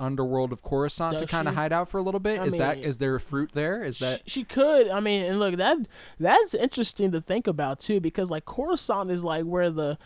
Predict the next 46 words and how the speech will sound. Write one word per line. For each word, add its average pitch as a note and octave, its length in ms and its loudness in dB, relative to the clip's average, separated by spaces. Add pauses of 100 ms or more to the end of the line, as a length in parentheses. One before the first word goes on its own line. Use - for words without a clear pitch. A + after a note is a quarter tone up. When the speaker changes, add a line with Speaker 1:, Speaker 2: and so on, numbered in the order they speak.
(140)
Speaker 2:
heart A#3 220 8
of A3 80 0
the G3 80 2
Republic F#3+ 520 -2
was, C#3+ 340 -4
and D3 100 -4
since, F#3 300 -6
you F#3+ 100 2
know, D#3+ 160 0
that's F3+ 300 -4
where E3+ 340 -2
it D#3 60 -8 (220)
became F#3+ 240 0
the E3 80 2
new F3+ 160 4
Galactic D#3+ 460 0
Empire, C#3+ 540 0
like, C3+ 280 -2 (520)
would, E3+ 320 0
would F3+ 140 4
she, G3 300 0
would F3+ 200 2
she A3 180 -4
hide G3+ 260 2
out G3+ 180 4
under G3+ 200 0
there, G3+ 220 0
even F#3+ 280 -2
though F#3+ 100 4
if - 80 -2
she G3 100 -4
was F#3 140 -2
hiding F3 300 0
as F3 100 -2
a E3+ 80 -2
Jedi, E3+ 440 -2
or C3+ 120 -2
would B2 240 -6 (160)
she F3 180 -4
risk, D3+ 360 0
you D3 100 -4
know, B2+ 340 -2
being, B2+ 500 -6 (560)
um, C3 540 -6 (320)
sensed - 640 -4
by, B2 440 -4